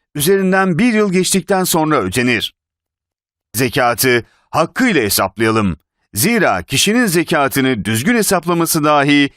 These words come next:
ibadettir. Bilelim ki verdiğimiz her zekatın karşılığını Allah izniyle dünya ve ahirette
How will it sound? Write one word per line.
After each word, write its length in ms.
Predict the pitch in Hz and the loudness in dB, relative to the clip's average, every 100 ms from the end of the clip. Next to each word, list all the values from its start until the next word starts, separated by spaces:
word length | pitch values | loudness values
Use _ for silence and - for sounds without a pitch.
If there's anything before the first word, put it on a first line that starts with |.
| _ _ | _ _
ibadettir. 880 | 147 123 117 104 95 - 127 98 - _ _ _ - _ | -2 0 0 0 -4 -2 -2 -2 -6 _ _ _ -20 _
Bilelim 400 | 107 113 156 214 | 0 0 2 0
ki 320 | - 113 98 - _ - | 0 0 -2 -6 _ -4
verdiğimiz 720 | 123 147 139 156 151 156 - _ - | -2 0 0 2 2 -2 -6 _ -2
her 220 | 208 254 | 0 2
zekatın 600 | 170 147 127 113 113 107 | 0 0 0 -2 -2 -2
karşılığını 800 | 117 110 - 131 131 131 135 123 _ _ _ | -2 -2 0 0 2 2 0 -2 _ _ _
Allah 360 | 147 214 247 202 | -2 0 0 2
izniyle 640 | 165 143 220 147 110 92 - _ 101 | 2 2 0 2 0 -2 -6 _ -2
dünya 380 | 135 180 196 | 0 2 2
ve 140 | 165 156 | 2 2
ahirette 680 | 135 127 123 - 127 123 | 2 2 0 0 2 2